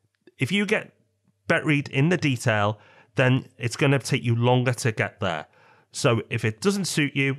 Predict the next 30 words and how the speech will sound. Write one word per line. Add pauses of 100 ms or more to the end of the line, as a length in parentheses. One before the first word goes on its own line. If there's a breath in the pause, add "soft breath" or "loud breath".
or
you
don't
like
it, (580)
get
professionals
in (160)
to
take
care
of
it
for
you. (240 loud breath)
And
if
you
pick
the
right
ones,
it
will
make
your
life
a
lot
easier.